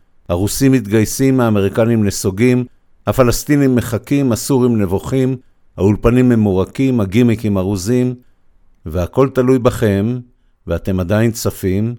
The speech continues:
ובשדה התעופה המונים תקועים בדרך לאיים המלדיביים, רק שיגמרו הבחירות האלה ואפשר יהיה לצאת. עכשיו מצלמים את כל אלה שנסעו ולא הצביעו לפני,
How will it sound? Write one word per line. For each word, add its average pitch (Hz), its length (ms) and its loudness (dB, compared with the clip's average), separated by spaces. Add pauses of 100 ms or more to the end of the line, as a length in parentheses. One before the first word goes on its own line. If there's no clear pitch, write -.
(360)
ובשדה 104 420 2
התעופה 127 420 2
המונים 127 440 2
תקועים 123 440 0
בדרך 117 500 0
לאיים 117 340 2
המלדיביים, 110 800 -2 (500)
רק 107 180 0
שיגמרו 120 460 2
הבחירות 123 480 2
האלה 107 200 2
ואפשר 113 420 0
יהיה 117 160 2
לצאת. 104 500 -2 (360)
עכשיו 120 360 0
מצלמים 123 540 0
את 113 80 -4
כל 127 240 2
אלה 123 200 2
שנסעו 117 680 -2
ולא 110 260 2
הצביעו 117 400 -2
לפני, 110 580 -4